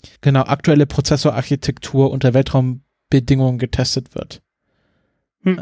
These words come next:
Speaker 1: Also, ähm,
Speaker 2: Aktuelle Prozessortech-,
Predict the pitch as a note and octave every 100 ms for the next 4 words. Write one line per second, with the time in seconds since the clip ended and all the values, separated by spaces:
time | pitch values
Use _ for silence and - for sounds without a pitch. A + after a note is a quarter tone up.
0 | - C#3+ B2+ B2+ B2+ - C#3+ B2+ B2+ B2
1 | _ _ _ _ _ _ _ _ _ _
2 | _ - - G#3+ G#3 G3+ F#3+ F#3 - F#3
3 | - G3+ G3 F#3+ - F#3+